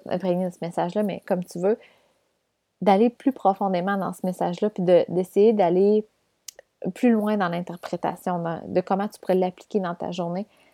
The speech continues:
ça fait toute la différence. Et la quatrième ins-, é-, <laughs> étape, c'est la plus importante.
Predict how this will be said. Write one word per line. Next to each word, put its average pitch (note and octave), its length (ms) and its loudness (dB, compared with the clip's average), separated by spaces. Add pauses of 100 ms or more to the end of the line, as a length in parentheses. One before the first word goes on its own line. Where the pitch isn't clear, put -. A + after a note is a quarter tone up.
(380)
ça F3 120 -4
fait F#3 120 4
toute F#3+ 160 0
la - 140 -4
différence. - 360 -16 (1300)
Et C#4+ 140 6
la F#3 200 4 (140)
quatrième A3 460 0
ins-, F3+ 200 -8 (240)
é-, F3+ 140 0 (120)
<laughs> G3 200 0
étape, G3+ 340 4 (720)
c'est - 140 4
la E3+ 140 0
plus A3+ 300 0
importante. - 400 -4